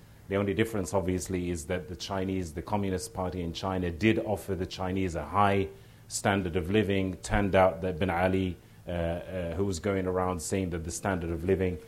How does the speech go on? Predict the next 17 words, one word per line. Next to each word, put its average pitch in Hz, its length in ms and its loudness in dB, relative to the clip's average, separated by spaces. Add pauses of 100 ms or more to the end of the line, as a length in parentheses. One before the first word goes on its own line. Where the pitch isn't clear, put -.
(200)
in 92 140 0
Tunisia 95 440 0
approximated 92 760 0
the 85 60 -2
standard 87 380 -4
of 82 120 -4
living 90 280 0
in 85 120 -2
Belgium, 90 500 2 (340)
turned 101 220 4
out 87 160 2
that 92 240 -4 (260)
to 117 100 0
be 92 180 2
a 82 40 0
complete 95 480 -2
lie. 92 440 6